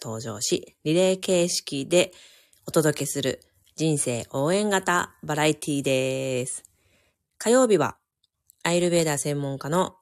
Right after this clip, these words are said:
私、もとこがお届けします。こんばんは。あ、えっと、ライブ配信で、えー、今回も、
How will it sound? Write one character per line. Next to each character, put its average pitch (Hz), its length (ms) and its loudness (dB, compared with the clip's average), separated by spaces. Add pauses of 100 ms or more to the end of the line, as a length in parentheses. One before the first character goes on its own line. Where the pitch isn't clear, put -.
私、 - 680 -4
も 147 140 -6
と 185 160 -2
こ 160 200 -6
が 175 240 -2
お 139 80 -10
届 139 380 -4
け - 0 -
し 143 160 -6
ま 139 840 -4
す。 - 220 -6 (1400)
こ 151 180 -6
ん 208 120 0
ば 202 180 4
ん 196 100 4
は。 190 280 2
あ、 - 180 -2 (400)
え 156 80 -2
っ 151 60 -2
と、 147 140 2
ラ 151 140 2
イ 233 80 8
ブ 254 60 4
配 269 180 4
信 139 300 4
で、 120 300 2
え 120 280 -6
ー、 107 60 -14
今 127 240 -10
回 113 220 -12
も、 135 340 -2